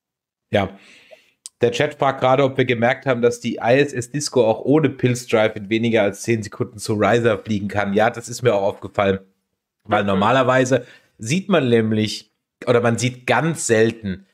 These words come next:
Speaker 1: äh, Starfleet-Schiffe im, äh, Subraum. Also das war, sah ja eigentlich eher aus wie so ein Star Wars-Ding, ne? Da siehst du es ja öfters, wie, wie, äh,
Speaker 2: Ja.
Speaker 1: äh, Schiffe, aber das siehst du eigentlich normalerweise gar. Das hat mich auch irgendwie irritiert. So plötz-, hups, plötzlich waren sie bei Riser.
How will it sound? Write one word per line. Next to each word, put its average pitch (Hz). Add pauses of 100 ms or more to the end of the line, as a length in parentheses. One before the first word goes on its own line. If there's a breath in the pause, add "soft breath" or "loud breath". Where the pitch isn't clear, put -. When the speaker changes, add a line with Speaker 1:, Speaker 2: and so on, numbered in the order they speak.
(140)
Speaker 1:
äh, 101
Starfleet-Schiffe 127 (560)
im, 123
äh, 110
Subraum. 92
Also 101
das 107
war, 113
sah 117
ja 120
eigentlich 110
eher 107
aus 101
wie 113
so 104
ein 101
Star 123
Wars-Ding, 90
ne? 107
Da 101
siehst -
du -
es -
ja 104
öfters, 101
wie, 95 (380 loud breath)
wie, 98
äh, 95
Speaker 2:
Ja. 92
Speaker 1:
äh, 90
Schiffe, 107
aber 92
das -
siehst -
du 151
eigentlich 87
normalerweise 90
gar. 95
Das 90
hat -
mich 117
auch 123
irgendwie 117
irritiert. 107 (280 loud breath)
So 107
plötz-, 139
hups, -
plötzlich 120
waren 104
sie 104
bei 90
Riser. 92